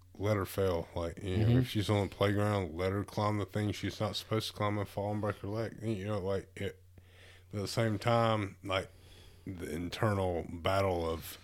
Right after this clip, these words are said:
Speaker 1: "No, don't let her fucking fall. Like, you're supposed to protect her," you know?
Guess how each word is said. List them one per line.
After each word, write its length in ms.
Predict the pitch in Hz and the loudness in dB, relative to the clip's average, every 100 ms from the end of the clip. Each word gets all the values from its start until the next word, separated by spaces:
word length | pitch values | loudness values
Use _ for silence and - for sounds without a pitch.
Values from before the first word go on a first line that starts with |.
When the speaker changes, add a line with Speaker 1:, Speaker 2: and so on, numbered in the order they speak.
| - | -4
Speaker 1:
"No, 300 | 165 165 113 | 0 2 4
don't 240 | 113 214 113 | 2 2 -2
let 120 | - | -4
her 100 | 233 | -6
fucking 360 | 214 233 220 180 | -6 -2 2 2
fall. 460 | - 254 254 247 | 2 -2 0 0
Like, 100 | 233 | 0
you're 200 | 180 185 | 2 2
supposed 300 | 175 - 208 | 2 2 0
to 60 | - | 0
protect 380 | 214 180 180 170 | -2 2 2 2
her," 160 | 165 | 0
you 160 | 113 131 | 2 4
know? 220 | 120 110 | 6 6